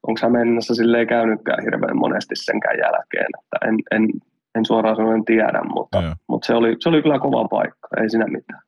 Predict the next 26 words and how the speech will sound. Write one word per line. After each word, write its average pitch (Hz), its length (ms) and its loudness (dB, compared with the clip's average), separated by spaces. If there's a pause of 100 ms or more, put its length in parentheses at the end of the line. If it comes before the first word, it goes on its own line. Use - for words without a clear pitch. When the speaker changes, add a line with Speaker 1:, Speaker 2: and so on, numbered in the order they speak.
Speaker 2:
Onko, 147 460 -6
onko 165 220 -6
C-junnut 107 680 -4
kuitenkin 98 420 -4
jo, 90 180 -2 (320)
se 117 120 -4
on 113 80 -2
vähän 147 180 -2
niinku 104 160 -4
semmonen 104 280 -4
ensimmäinen, 87 680 0 (380)
tavallaan 98 380 -2
jos - 140 -6
C 110 60 0 (200)
B - 40 -6 (240)
A, 92 140 0
niin 87 160 -4
eikö 107 180 -4
se, 156 200 -2
se 170 220 -2
ole 127 100 2
jo 104 120 0
vähän 107 180 0
semmonen 98 320 -2
niinku 90 180 -6
ensimmäinen, 90 500 -2